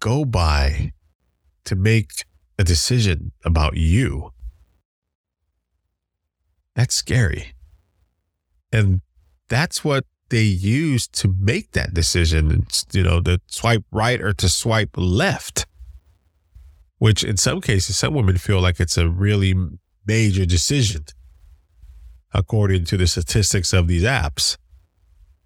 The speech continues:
I mean, it's shallow as hell, but it's the reality of it. So bottom line, the pictures you post on these apps, they carry a lot of weight, more weight than anything else you can share on your profile.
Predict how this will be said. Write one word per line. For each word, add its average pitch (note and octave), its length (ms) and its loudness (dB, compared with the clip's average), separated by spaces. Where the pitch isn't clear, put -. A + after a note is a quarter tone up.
I A2+ 60 -4
mean, A#2+ 400 0
it's - 240 0
shallow D3 460 0
as E2 100 2
hell, D2+ 540 -2
but A#2 220 4
it's G#2+ 140 2
the A#2+ 120 -2
reality G2+ 600 2
of C2 140 2
it. - 280 -4
So - 160 -4
bottom G3 300 0
line, G2+ 420 2
the B2 60 2
pictures F3+ 400 0
you E3+ 80 0
post D3 360 -2
on A2+ 120 0
these A2+ 200 0
apps, B2+ 560 0
they A2 120 2
carry D#3+ 400 0
a A#2 80 2
lot G#2 220 2
of F2+ 80 2
weight, D2 480 0
more G#2+ 400 0
weight G#2 340 2
than E2+ 220 2
anything C3 420 0
else G2 280 2
you - 80 -2
can - 80 4
share G2 320 2
on F2+ 120 0
your E2 80 -4
profile. - 720 0